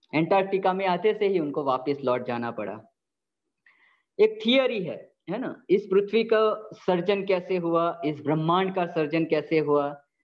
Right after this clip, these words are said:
जब कुछ नहीं था तब क्या था, शुरुआत में क्या, प्रारंभ में क्या था। एक theory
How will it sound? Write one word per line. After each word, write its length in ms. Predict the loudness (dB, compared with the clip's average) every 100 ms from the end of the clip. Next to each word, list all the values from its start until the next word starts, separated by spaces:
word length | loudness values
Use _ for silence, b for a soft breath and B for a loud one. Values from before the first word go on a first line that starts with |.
| _
जब 260 | -2 -2 2
कुछ 240 | 0 2
नहीं 320 | 0 0 0 0
था 440 | 0 0 -6 _ _ 0
तब 260 | 2 2
क्या 200 | 0 0
था, 240 | 0 0 0
शुरुआत 560 | 2 4 6 4 0
में 160 | -8 -6
क्या, 320 | -2 -2 -4 -10 _ _
प्रारंभ 380 | 0 2 0 -2
में 180 | -4 -4
क्या 160 | -6
था। 400 | -4 -6 -6 -12 _ 0
एक 280 | 2 0 -4 2
theory 400 | 4 2 -2